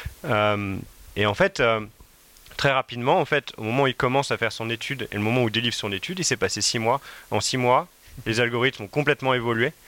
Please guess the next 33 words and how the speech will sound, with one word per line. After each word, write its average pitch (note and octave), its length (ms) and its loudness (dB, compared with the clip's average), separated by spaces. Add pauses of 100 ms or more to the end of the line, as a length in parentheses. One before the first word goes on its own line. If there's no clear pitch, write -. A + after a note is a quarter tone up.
(320)
Les A2+ 160 2
algorithmes C3 380 0
qui - 100 -10
coûtaient B2 320 -2
peut-être, C3 440 -2
euh, G2 340 -2
dix C#3+ 260 0
euros C3+ 220 6
de B2 80 -2
l'heure, C#3 180 4
en B2 80 0
fait, B2 300 -2
au, G2+ 440 -2
au G#2+ 60 -2
début A2+ 280 -2
de A#2 60 -2
l'année, C3 220 2
en B2 80 0
fait, B2+ 220 -6
maintenant, A2+ 240 -4
on C3 160 -4
coûte G2 160 -14
dix B2 100 -6
centimes. C#3+ 480 0 (440)
Et, A#2+ 360 2
et A#2 140 0
en B2 80 2
fait, F3 240 0
c'est - 200 -6
très - 280 0
difficile, D3 580 -2
du C3 140 -4
coup, F3 340 2